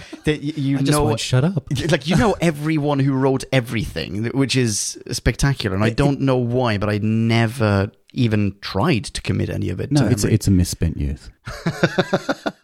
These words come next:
Speaker 2: No, I think it's a very well spent youth. That's, that's a solid investment of time.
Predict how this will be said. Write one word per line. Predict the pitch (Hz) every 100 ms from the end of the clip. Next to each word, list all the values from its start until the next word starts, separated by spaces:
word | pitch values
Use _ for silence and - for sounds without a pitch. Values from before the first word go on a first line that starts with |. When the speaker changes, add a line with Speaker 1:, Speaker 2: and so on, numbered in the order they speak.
| - - - - _ - - - -
Speaker 2:
No, | 180 - 190 - -
I | 175
think | 185 370
it's | 151
a | 120
very | 135 196
well | 110 107 123 135 113
spent | 107 - 120 117 151
youth. | 117 202 -
That's, | 131 127 -
that's | 143 -
a | 120 110 113 - - 139
solid | 135 151 139 120
investment | 113 113 - 110
of | -
time. | 117 110 110